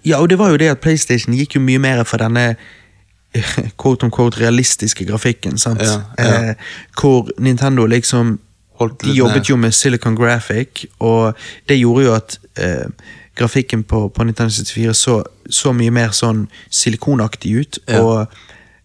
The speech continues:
Speaker 1: når de da gikk for denne, mm, urealistiske stilen med, med, med mer cartoonish stil med
Speaker 2: Ja.
Speaker 1: Banjo og Kazooie og sånn type spill,
Speaker 2: Ja.
Speaker 1: så, så blir det mye mer appealing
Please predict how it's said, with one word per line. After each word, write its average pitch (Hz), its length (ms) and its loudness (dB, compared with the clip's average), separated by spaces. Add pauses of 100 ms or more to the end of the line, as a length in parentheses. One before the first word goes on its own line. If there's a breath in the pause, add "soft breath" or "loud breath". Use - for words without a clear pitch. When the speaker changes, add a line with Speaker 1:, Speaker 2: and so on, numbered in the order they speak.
(100)
Speaker 1:
når 131 160 2
de 131 100 2
da 123 360 2 (120)
gikk 123 240 -2
for 113 360 0
denne, 117 400 0 (100)
mm, 107 180 -2 (2000 loud breath)
urealistiske 131 800 0
stilen 113 500 0
med, 104 360 -2 (160)
med, 107 440 0 (100)
med 127 220 0
mer 123 140 2
cartoonish 123 560 0
stil 113 420 -2
med 104 300 -2
Speaker 2:
Ja. 113 80 0
Speaker 1:
Banjo 113 340 0
og 101 80 -2
Kazooie 110 520 0
og 101 100 -2
sånn 113 180 0
type 113 180 -4
spill, 127 260 -2 (100)
Speaker 2:
Ja. 104 180 -6 (140 loud breath)
Speaker 1:
så, 143 240 2 (240)
så 147 160 -2
blir 143 400 0
det 120 180 2
mye 117 180 2
mer 131 300 0
appealing 113 640 -2